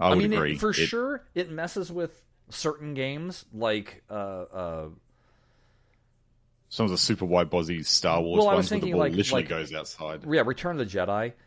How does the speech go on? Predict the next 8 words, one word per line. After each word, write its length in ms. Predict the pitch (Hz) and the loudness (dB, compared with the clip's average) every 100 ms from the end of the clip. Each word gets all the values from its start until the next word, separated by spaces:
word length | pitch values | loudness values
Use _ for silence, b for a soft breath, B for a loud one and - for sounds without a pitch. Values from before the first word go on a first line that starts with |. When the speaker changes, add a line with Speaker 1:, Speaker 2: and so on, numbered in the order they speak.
| b | b
Speaker 2:
It, 220 | - 120 - _ _ _ _ _ _ _ - | -4 -4 -4 _ _ _ _ _ _ _ -6
Return 260 | 135 156 | -4 -2
of 100 | 113 | -2
the 60 | 104 | 0
Jedi 160 | 92 87 | 0 0
legitimately 440 | 92 104 92 92 80 | -4 -2 -2 -2 -4
looked 200 | 85 - | -6 -8
small 680 | - - 92 85 85 87 | -8 -6 -2 0 0 -2